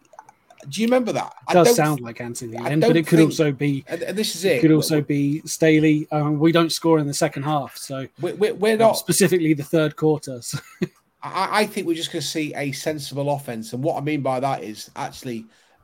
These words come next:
Speaker 1: getting the offense to do the work. You know, you, you don't, you don't buy a, you, you don't buy a vehicle and then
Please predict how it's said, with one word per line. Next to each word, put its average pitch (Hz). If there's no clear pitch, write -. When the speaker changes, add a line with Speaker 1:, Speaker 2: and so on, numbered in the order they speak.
Speaker 1:
getting 131
the 131
offense 143
to 123
do 135
the 127
work. 156
You 127
know, 151
you, 147
you 170
don't, 202
you 180
don't 196
buy 180
a, 151
you, 156
you 151
don't 180
buy 160
a 139
vehicle 139
and 131
then 127